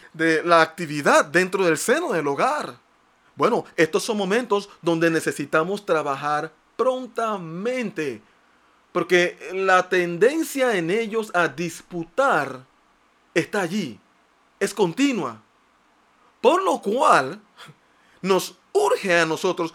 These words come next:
no solamente trabajar las cosas lo más pronto posible, pero aplicar la constancia en aquello. Porque ellos no van a aprender la lección en un solo día.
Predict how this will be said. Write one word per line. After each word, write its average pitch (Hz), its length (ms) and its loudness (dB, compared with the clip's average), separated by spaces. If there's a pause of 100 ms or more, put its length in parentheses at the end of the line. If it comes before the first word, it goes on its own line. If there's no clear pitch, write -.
(140)
no 185 180 -2
solamente 233 760 -2 (180)
trabajar 175 680 0
las 247 220 0
cosas 226 480 -2
lo 165 120 -4
más 202 180 -2
pronto 233 340 -2
posible, 180 480 -4 (300)
pero 202 340 2
aplicar 196 800 -2
la 185 320 -2
constancia 180 1080 -4 (480)
en 165 160 0
aquello. 135 460 -2 (680)
Porque 175 260 -2
ellos 240 160 2
no 220 100 -2
van 214 120 -4
a 202 60 -2
aprender 170 360 -4
la 165 100 -4
lección 151 360 -8
en 139 80 -10
un 156 100 -10
solo 139 260 -8
día. 131 320 -10